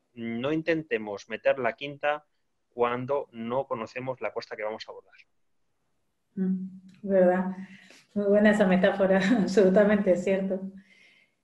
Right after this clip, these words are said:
Speaker 2: ¿Qué, mm, cómo crees que deberíamos de plantearnos los primeros pasos,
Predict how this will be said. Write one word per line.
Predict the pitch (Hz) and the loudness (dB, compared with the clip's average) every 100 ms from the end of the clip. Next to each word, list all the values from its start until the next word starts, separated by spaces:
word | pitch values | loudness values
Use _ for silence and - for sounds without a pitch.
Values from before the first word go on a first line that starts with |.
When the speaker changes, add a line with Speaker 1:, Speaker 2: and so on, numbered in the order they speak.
| _ _ _ _ _ _ | _ _ _ _ _ _
Speaker 2:
¿Qué, | 247 254 277 285 277 | 6 10 10 10 8
mm, | 254 226 196 185 185 - - | 8 8 8 6 4 0 -2
cómo | 240 262 | 2 4
crees | 294 240 226 | 8 6 6
que | 208 | 4
deberíamos | 196 196 208 220 | 6 6 4 4
de | 233 | 2
plantearnos | 233 220 214 208 208 202 208 208 208 | 4 2 2 4 4 4 2 0 2
los | 202 | 0
primeros | 196 196 190 214 196 | 2 2 4 2 2
pasos, | 196 185 - 180 | 0 -2 0 0